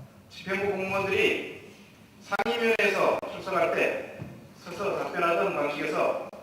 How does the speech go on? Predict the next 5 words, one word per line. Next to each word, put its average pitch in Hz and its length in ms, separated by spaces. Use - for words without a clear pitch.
자리에 202 380
앉은 202 340
후 - 280
답변하는 190 420
방식으로 165 920